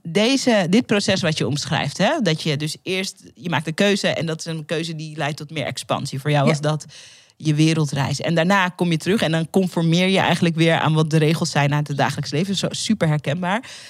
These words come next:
Speaker 1: En dan word je weer kleiner en dat, en weer groter en weer kleiner. En dat maakt iedereen mee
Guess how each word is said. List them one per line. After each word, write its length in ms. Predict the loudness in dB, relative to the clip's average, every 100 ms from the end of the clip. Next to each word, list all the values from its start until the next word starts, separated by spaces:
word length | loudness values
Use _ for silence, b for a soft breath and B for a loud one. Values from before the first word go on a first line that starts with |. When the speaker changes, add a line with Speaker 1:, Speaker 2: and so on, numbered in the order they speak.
| B
Speaker 1:
En 120 | 0
dan 220 | 0 0 -4
word 260 | -2 -2
je 60 | 0
weer 120 | -2
kleiner 400 | -2 -4 -4 -6
en 140 | -6
dat, 220 | -6 -6 -10
en 140 | -14
weer 100 | -12
groter 240 | -8 -8 -6
en 60 |
weer 100 | -8 -6
kleiner. 300 | -4 -4 0
En 160 | 0 B B B _ _
dat 420 | -8 0 0 0
maakt 460 | 0 2 4 2 -6 0
iedereen 640 | 2 4 4 4 4 4
mee 520 | 4 2 0 -6 -14